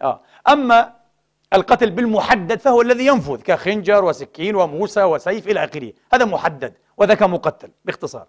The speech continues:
على كل حال، فالسادة الحنفية، آه، لا يرون أن قتل من قتل بالمثقل من باب القصاص،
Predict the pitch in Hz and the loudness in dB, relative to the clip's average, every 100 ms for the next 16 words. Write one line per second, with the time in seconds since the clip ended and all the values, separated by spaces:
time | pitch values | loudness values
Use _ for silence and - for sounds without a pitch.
0 | - 214 208 151 113 _ _ _ _ - | -4 -4 -4 -8 -20 _ _ _ _ -10
1 | 185 294 277 - 247 202 180 170 196 _ | 2 4 4 2 -2 -4 -4 -4 -4 _
2 | _ _ _ 202 - 208 262 311 277 247 | _ _ _ -6 -6 0 4 6 6 4
3 | 269 240 190 233 - _ _ _ _ - | 2 2 -2 -4 -6 _ _ _ _ 2
4 | 254 277 202 185 233 - _ _ _ 240 | 4 4 -2 0 0 -2 _ _ _ 2
5 | 233 208 202 190 180 247 226 190 190 185 | 2 4 2 2 -4 -2 -2 -2 -6 -4
6 | 165 247 - - 285 269 202 _ 214 220 | -2 -2 -2 2 4 2 -6 _ -4 0
7 | 240 208 - 123 127 - - | 0 -2 -6 -12 -12 -12 -20